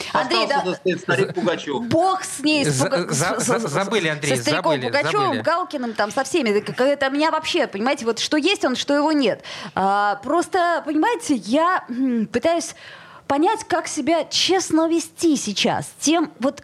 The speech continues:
Speaker 1: как, как быть откровенным. То есть, вот, грубо говоря,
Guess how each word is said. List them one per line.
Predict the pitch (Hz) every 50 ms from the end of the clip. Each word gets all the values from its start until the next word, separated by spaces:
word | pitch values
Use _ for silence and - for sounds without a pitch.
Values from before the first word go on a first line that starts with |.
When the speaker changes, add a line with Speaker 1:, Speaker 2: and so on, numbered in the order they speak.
| -
Speaker 1:
как, | - - 359 359 359 -
как | - 339 349 349 349 - - -
быть | 226 311 339 - -
откровенным. | - 285 - - - 277 330 320 302 339 359 339 247 220 190 175 165
То | 160 - 240 262
есть, | 254 - -
вот, | - 233 240
грубо | 240 330 415 427 392
говоря, | - 277 - 285 277 254 190 170